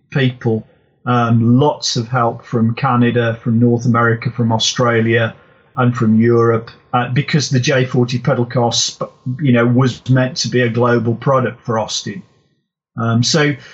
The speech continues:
so those, the key challenges, I think, one was, one was getting access to people, which the internet has, has helped, and, and, and remote archives. So we found a great treasure trove in the Vancouver National Archives of,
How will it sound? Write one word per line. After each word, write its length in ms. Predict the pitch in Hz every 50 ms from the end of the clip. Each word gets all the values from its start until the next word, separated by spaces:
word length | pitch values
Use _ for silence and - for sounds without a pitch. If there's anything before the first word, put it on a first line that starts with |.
| - - _
so 180 | - - 160
those, 300 | 151 180 196 208 196 -
the 160 | - 143 147 151
key 300 | - - 214 214 214 185
challenges, 680 | - - 202 185 185 185 185 180 170 131 135 127 120
I 80 | 131 123
think, 380 | 123 - 170 160 156 143 147
one 300 | 135 143 151 156 160 170
was, 280 | 151 147 139 131 - -
one 200 | 143 147 160 165
was 160 | 160 147 -
getting 320 | - 147 143 143 135 131 139
access 540 | 147 147 - - - - 143 123 123 - -
to 100 | - 127
people, 680 | - - - 151 156 - - - - 104 120 143 - - _ _ _ _ _ _ _
which 300 | 123 127 123 - - -
the 180 | 131 131 135
internet 540 | 135 139 131 - - 127 123 123 123 123 -
has, 260 | 127 120 113 - - - -
has 200 | 123 123 120 -
helped, 460 | 135 139 127 127 120 - - - -
and, 300 | 123 127 127 131 127 - -
and, 500 | 127 127 123 - - 131 131 131 131 135
and 180 | - 135 131
remote 520 | 127 123 123 123 131 135 135 131 127 127 -
archives. 920 | 131 127 127 127 127 - - 113 107 110 - 147 - - - - - - _ _ _
So 180 | - 156 143
we 120 | 147 147 131
found 300 | - 165 156 147 147 139
a 100 | 139 127
great 500 | 123 139 147 165 175 170 156 - - -
treasure 400 | - - 156 147 135 - 147 123
trove 400 | - - 135 123 117 113 107 120
in 140 | 123 120
the 80 | 120 120
Vancouver 680 | 120 139 131 127 127 123 - 139 131 131 123 120 120
National 440 | 120 120 120 120 - - - 113 117
Archives 640 | 120 120 120 120 120 - 120 107 107 104 101 - -
of, 200 | 123 123 117